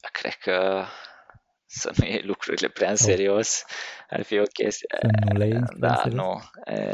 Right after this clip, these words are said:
Speaker 1: adică,
Speaker 2: Mhm.
Speaker 1: cu cât ești mai, să zicem, relaxat, uh, relativ la situații și la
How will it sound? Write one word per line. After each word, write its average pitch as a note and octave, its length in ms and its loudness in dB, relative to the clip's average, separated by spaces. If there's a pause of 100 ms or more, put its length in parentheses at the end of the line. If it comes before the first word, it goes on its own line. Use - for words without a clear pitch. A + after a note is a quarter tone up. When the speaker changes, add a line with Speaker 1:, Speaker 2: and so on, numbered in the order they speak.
(120)
Speaker 1:
adică, F#2 560 0
Speaker 2:
Mhm. F#2+ 160 -8 (880)
Speaker 1:
cu - 120 -2
cât G#2+ 280 0
ești G#2 260 2
mai, F#2+ 520 0 (1900)
să - 160 -2
zicem, F#2 380 -4
relaxat, F#2 920 0
uh, - 520 -8
relativ F#2 580 -2
la F#2 500 -2 (2750)
situații F#2 680 0
și - 180 0
la F#2+ 540 -8